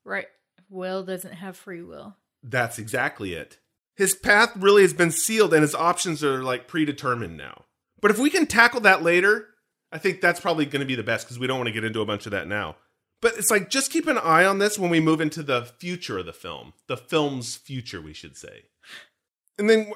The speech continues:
Speaker 2: as we're getting back to the Will here and now, the Will of the present.
Speaker 1: Yeah.
Speaker 2: He knows Jack can't be trusted.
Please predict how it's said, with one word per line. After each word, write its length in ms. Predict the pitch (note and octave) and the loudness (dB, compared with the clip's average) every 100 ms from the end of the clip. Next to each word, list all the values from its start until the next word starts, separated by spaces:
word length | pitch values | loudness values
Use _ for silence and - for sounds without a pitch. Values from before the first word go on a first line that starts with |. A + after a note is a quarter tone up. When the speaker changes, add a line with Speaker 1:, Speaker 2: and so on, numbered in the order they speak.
| - | -4
Speaker 2:
as 100 | G#3+ | 2
we're 140 | G#3+ | 2
getting 180 | B3 C#4 | 2 4
back 220 | A#3 A#3 | 6 6
to 120 | C4 G3+ | 4 2
the 100 | E3+ | 4
Will 380 | D3+ D#3+ F3+ | 6 6 6
here 260 | D#3+ D#3 D#3 | 2 0 2
and 140 | D3+ C3+ | 2 0
now, 440 | B2+ C#3+ F3+ F#3+ _ _ | 2 0 -2 -8 _ _
the 440 | A#2+ A#2 G#2+ G#2 - _ _ _ C3+ | -10 -6 -4 -4 -8 _ _ _ -20
Will 600 | B2+ C3+ C3+ C3 B2+ B2+ | -4 0 0 0 -2 -2
of 100 | A#2 | -4
the 80 | A2+ | -8
present. 500 | - A#2 C#3 C#3 - _ _ | -4 -4 -4 -10 -12 _ _
Speaker 1:
Yeah. 260 | - F#3 G#3 - _ _ _ | -10 -10 -10 -14 _ _ _
Speaker 2:
He 120 | - B3 | 0 4
knows 360 | D4 F4 C#4 | 4 4 -2
Jack 420 | - G3+ A3 B3+ | 0 4 4 4
can't 320 | - G3+ G#3 G#3 | -2 -2 -2 -2
be 100 | F3+ | -6
trusted. 600 | - G3+ A3+ - G#2 | -2 0 0 -4 -10